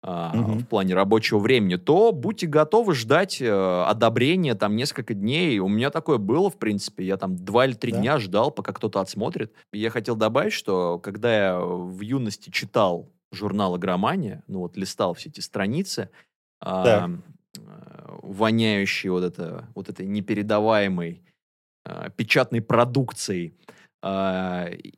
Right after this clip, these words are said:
Speaker 1: я думал: «И все эти люди зарабатывают, э, на жизнь тем, что освещают видеоигры. Это же такой абсурд! Я никогда не смогу этим заниматься! Это же просто какая-то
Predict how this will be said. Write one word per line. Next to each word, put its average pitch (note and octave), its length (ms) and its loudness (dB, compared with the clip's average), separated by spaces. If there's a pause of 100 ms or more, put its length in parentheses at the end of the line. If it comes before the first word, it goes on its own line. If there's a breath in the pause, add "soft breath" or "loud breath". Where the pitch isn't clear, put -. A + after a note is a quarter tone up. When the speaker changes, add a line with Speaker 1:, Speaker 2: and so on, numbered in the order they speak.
(120)
Speaker 1:
я C3 300 4
думал: C3 540 2 (140)
«И B2 100 -10
все F#3+ 340 0
эти D#3 180 0
люди D#3+ 340 0
зарабатывают, A#2 960 2 (240)
э, F2 600 -2
на G#2 220 -2
жизнь A#2+ 340 -2
тем, G3 320 -2
что - 240 0
освещают A2+ 520 0
видеоигры. E3 680 0
Это D#3+ 220 0
же E3+ 120 4
такой F3+ 380 4
абсурд! G#3+ 540 0
Я B2+ 280 4
никогда D#3+ 500 2
не G#3+ 120 2
смогу D3 380 0
этим G3+ 240 2
заниматься! F3+ 640 0
Это F#2+ 200 -4
же A2 260 2
просто C#3+ 380 0
какая-то A#2 540 4